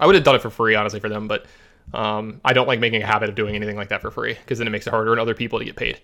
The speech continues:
But, <clears throat> um, yeah. I, I have done it from time to time in certain specific little things just to help people out, and it opened up doors in the future. But, uh, but I would never do it too much. But, uh,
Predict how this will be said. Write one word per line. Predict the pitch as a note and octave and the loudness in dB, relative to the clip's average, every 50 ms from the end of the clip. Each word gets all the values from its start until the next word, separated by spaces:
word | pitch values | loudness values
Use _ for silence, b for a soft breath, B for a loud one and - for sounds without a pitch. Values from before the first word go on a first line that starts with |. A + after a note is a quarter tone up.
| B B B B B B B B | B B B B B B B B
But, | - B2+ A#2+ - - - - - | 4 4 4 4 2 -10 -2 0
<clears throat> | - E3+ D3 - - - - _ _ _ _ _ _ _ _ _ _ _ _ - - | 2 2 2 0 -6 -16 -18 _ _ _ _ _ _ _ _ _ _ _ _ -4 0
um, | C#3 A#2+ A2+ G#2+ G#2 G2+ G2 G#2 G#2 G#2 _ _ _ _ _ _ _ _ _ _ _ _ _ _ _ _ _ _ - | 2 2 2 2 0 -2 -4 -8 -14 -18 _ _ _ _ _ _ _ _ _ _ _ _ _ _ _ _ _ _ -2
yeah. | C#3 A#2 - - - _ b b b b b b b b b b | 0 0 0 -2 -10 _ b b b b b b b b b b
I, | D3+ D#3 | 4 6
I | D#3+ D#3+ D#3+ | 8 8 8
have | E3+ G#3+ A3+ E3+ | 8 6 6 8
done | F#3 F3+ F3+ | 6 6 6
it | E3+ - | 6 4
from | - D3 | 0 -2
time | B2+ C#3 C#3+ C#3 | 2 2 2 2
to | A#2+ | 2
time | C3 B2+ B2+ C3 B2 | 2 2 2 2 0
in | A#2+ G#2+ | -4 -6
certain | - - B2+ A2+ A2+ G#2+ | -2 -2 0 0 -2 -8
specific | - - A#2+ - B2+ A2 A2+ - | -6 -6 -4 -4 -2 -4 -4 -4
little | A#2+ A2+ A#2 A2 G#2+ - | -4 -6 -4 -4 -4 -6
things | - B2 B2 A#2+ - B2+ - - | -6 -8 -8 -8 -8 -10 -14 -14
just | - - - - | -12 -12 -8 -6
to | A2 | -6
help | A2 - - | -6 -6 -8
people | A2+ G#2+ - G#2+ | -10 -8 -6 -6
out, | G#2+ G#2 G2+ G#2+ - - | -4 -4 -4 -6 -6 -4
and | B2+ A#2 | -4 -4
it | A2 - - - - _ - | -4 -6 -8 -18 -20 _ -4
opened | C3+ B2 - A#2+ A2 A#2 | -4 -2 -2 -2 -2 -2
up | - - B2 | -2 -2 -4
doors | A#2+ G#2+ A2 G#2+ - | -4 -2 -2 -4 -4
in | A2 | -8
the | G#2+ | -12
future. | - A2+ A2+ - - B2 A#2 b b b b b b b b b _ | -10 -12 -12 -10 -10 -12 -12 b b b b b b b b b _
But, | - C3 B2+ B2 | 0 2 4 6
uh, | B2 A#2 A#2 A2 G#2+ G#2 G2+ G2 A2 - _ - | 6 6 4 4 2 0 -2 -2 -6 -10 _ 2
but | B2+ | 2
I | B2 | 4
would | A#2 A#2+ | 4 4
never | A#2+ A2+ A2 A2 | 2 2 0 0
do | G#2+ | -2
it | G#2 G#2 | -2 -4
too | - A2+ | -6 -10
much. | G#2+ - - - - - - | -8 -10 -10 -12 -14 -8 -6
But, | B2 A#2 | -4 -2
uh, | A#2 A2 G#2 G2+ - - | -2 -2 -2 -2 -4 -6